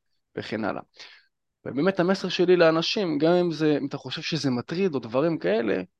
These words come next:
הכל טוב, כאילו, אין פה... סבבה, כאילו,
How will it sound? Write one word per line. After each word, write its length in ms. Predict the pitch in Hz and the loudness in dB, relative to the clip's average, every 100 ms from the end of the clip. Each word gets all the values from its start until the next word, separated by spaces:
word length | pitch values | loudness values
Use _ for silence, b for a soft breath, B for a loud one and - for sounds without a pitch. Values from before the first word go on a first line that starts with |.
| _ _ | _ _
הכל 220 | _ 208 | _ -4
טוב, 340 | - 214 165 - | 0 0 0 -4
כאילו, 440 | - 110 - 85 | -8 -8 -6 -6
אין 100 | 104 | -6
פה... 340 | 156 - 190 143 120 101 - - _ _ _ _ _ _ _ _ - | -4 -4 -2 -4 -4 -10 -12 -20 _ _ _ _ _ _ _ _ -6
סבבה, 440 | 127 143 - 160 | 2 4 4 2
כאילו, 480 | - - 120 117 | -2 -8 -6 -8